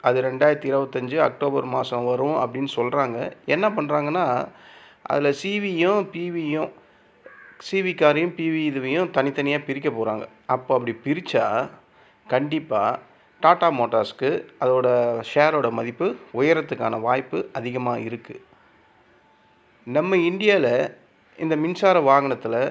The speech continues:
Nexon இ வி, Curvv இ வி, இந்த மாடல் நல்லா பிக்கப் ஆயிட்டு, பிக்கப் ஆயிடுச்சு.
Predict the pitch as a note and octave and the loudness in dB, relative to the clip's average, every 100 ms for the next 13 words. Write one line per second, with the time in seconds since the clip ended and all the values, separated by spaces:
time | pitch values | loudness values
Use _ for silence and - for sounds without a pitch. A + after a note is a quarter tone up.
0 | - A#2 C3+ C#3+ - D#3+ D#3 D#3 C#3 C#3+ | -4 -2 0 -2 0 0 0 -2 -2 -2
1 | C3+ C#3 - - _ _ _ _ _ - | -2 -6 -8 -20 _ _ _ _ _ 4
2 | D3+ D3+ C#3+ A#2+ A2+ - _ _ - D#3+ | 4 4 -2 -2 -6 -10 _ _ -6 -4
3 | D#3+ E3 D#3 C#3 D#3 E3+ D#3+ C#3+ C3 D3+ | -2 0 0 2 4 4 2 0 -2 2
4 | D3+ A#2+ F#3 - - E3+ F3 D3 C3 A#2+ | 2 0 -4 -12 -6 -2 0 2 2 0
5 | - - _ - E3 - - C#3 D#3 F3 | -8 -20 _ -8 -2 0 0 2 2 2
6 | D#3 G3 | -2 -4